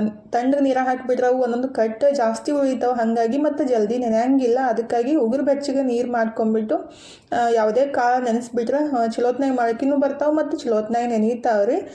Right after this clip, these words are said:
ಅಂದ್ರೆ ಚಳಿಗಾಲದಾಗ ಬ್ಯಾಸ್ಗೆಗೆಲ್ಲ ಹಾಗೆ ತಣ್ಣೀರೊಳಗೆ ನಾನು ನೆನ್ಸಕ್ಕೆ ಹಾಕ್ತೀನಿ. ಬ್ಯಾಸ್ಗ್ಯಾಗ, ಸಾರಿ, ಥಂಡಿಗಾಲದಾಗ ಮಾತ್ರ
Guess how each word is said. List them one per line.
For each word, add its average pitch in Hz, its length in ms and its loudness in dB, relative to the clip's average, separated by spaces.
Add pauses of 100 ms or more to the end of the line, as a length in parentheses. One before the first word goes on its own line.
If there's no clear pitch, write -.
(200)
ಅಂದ್ರೆ 349 180 2
ಚಳಿಗಾಲದಾಗ 262 540 0
ಬ್ಯಾಸ್ಗೆಗೆಲ್ಲ 302 580 0
ಹಾಗೆ 254 260 -2
ತಣ್ಣೀರೊಳಗೆ 247 600 0
ನಾನು 262 800 0
ನೆನ್ಸಕ್ಕೆ 247 460 0
ಹಾಕ್ತೀನಿ. 262 560 -2
ಬ್ಯಾಸ್ಗ್ಯಾಗ, 262 680 -2
ಸಾರಿ, 196 520 -2
ಥಂಡಿಗಾಲದಾಗ 269 760 0
ಮಾತ್ರ 269 320 -2